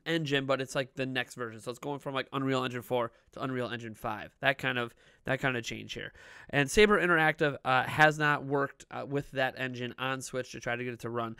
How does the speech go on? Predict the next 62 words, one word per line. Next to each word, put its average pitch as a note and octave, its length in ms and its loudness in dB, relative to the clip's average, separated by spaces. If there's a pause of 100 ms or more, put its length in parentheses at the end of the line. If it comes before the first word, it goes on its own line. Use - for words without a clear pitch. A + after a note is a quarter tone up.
(200)
And D#3+ 60 -6
you F#3 80 2
might G3+ 120 6
be F#3+ 60 4
like, E3 140 8
"Well, D#3 160 2
why D#3 180 6
did D#3+ 80 2
they D3 120 -2
change D3 280 -4
engines?" C#3 320 -6
They G#3 100 -2
talked F3+ 280 -2
about D3 180 4
all C3+ 200 0
this B2 200 -4
over B2 140 -6
the, A#2+ 140 -8
over A#2+ 260 -2
the A#2+ 80 -6
past A#2+ 320 0
year A#2 200 -4
or A2+ 40 -8
two, A#2+ 200 -6
why A2+ 200 -4
they A2+ 100 -10
had A2 120 -6
to A2 60 -10
switch A2+ 220 -10
engines, A2 480 -12
you A#2 80 -16
know, A#2 80 -10
going A#2 220 -6
back G#2+ 160 -6
to A2+ 80 -18
twenty A2+ 260 -10
eighteen, A2+ 420 -12
about, A2+ 280 -10 (440)
um, A#2 200 -4
some C#3+ 160 -6
of C#3 60 -4
the C3 80 0
verticality C3 720 0
they B2+ 80 0
wanted B2 220 -2
in B2 80 -8
the A#2+ 80 -8
game A#2 280 -6
wasn't A#2 240 -10
necessarily A2 360 -14
possible, A2+ 680 -10
and, A2 220 -14
and A2 300 -14
the A#2 80 -10
way B2 180 -4
they B2 80 -6
wanted A2+ 300 -6
night C3 220 0
to D3 100 -2
work C3+ 240 0
wasn't B2 240 -2
possible. A#2 500 -6